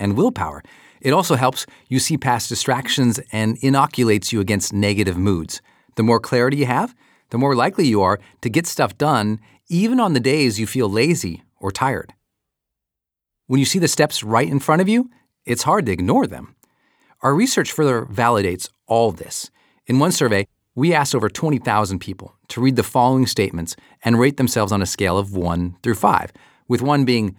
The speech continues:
strongly disagree and five being strongly agree. "I know who I am. I'm clear about my values, strengths, and weaknesses.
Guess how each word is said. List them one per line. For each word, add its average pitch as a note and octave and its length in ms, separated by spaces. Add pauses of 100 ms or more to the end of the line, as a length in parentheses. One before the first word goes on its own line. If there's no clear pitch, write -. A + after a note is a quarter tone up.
(140)
strongly C3+ 540
disagree G2 640 (260)
and G#2+ 200
five G2 580
being F#2 400 (100)
strongly A2 680 (100)
agree. A2 420 (800)
"I F#2 80
know G2 220
who B2+ 120
I B2+ 140
am. A2+ 400 (200)
I'm F#2+ 140
clear A2 220
about G#2 200
my G2 100
values, G2 440
strengths, F2+ 340
and G#2 100
weaknesses. G#2+ 520